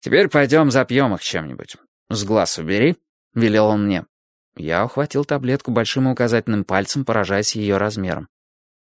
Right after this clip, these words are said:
«Ему и половинки хватит», — сказала Ксандра, изогнувшись, чтобы поправить ремешок своих сандалий, и хватая для равновесия отца за руку. «Верно», —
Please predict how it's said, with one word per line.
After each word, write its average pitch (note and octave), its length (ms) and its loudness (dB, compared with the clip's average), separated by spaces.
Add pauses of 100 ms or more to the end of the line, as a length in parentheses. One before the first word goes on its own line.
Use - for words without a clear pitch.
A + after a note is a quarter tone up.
(560)
«Ему E3 520 4
и D3+ 100 4
половинки D3+ 640 0
хватит», — G#2 560 -2 (360)
сказала G2 460 0
Ксандра, C3+ 480 2
изогнувшись, G2 600 0
чтобы A#2 280 -4
поправить A2 460 -2
ремешок A2+ 400 -2
своих A#2 200 0
сандалий, G2+ 600 0 (420)
и D3 140 -2
хватая C#3+ 420 0
для B2+ 160 4
равновесия A2+ 480 2
отца G#2+ 300 0
за F#2 200 -2
руку. - 280 -10 (1000)
«Верно», — A2+ 640 2